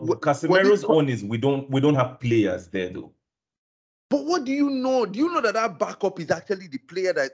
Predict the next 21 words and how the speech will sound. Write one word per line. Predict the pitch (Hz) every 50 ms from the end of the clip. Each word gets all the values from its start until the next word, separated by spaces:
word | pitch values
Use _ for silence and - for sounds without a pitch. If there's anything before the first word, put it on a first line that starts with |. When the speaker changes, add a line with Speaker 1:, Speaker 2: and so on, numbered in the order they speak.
| -
Speaker 1:
okay, | - - - 156
so | - - 180 147 131 - -
what? | 147 123 _ _
Like, | 147 143 135 -
you're | 151 139
going | 127 185 202 196
to | - 143
play | _ 170 170 156
the | 131 113
backup | - 139 135 147 - - 135 - _ _ _ _ _ _
for | _ - 160 -
two | - - - 196
or | 156 139
three | - 151 147 156
games, | 127 135 127 113
then | 117 175 190
he | 202 190
plays | 196 - 220 220 190 151
well, | 151 151 127 113
then | - 170 185 180 160
what? | 135 123 - - _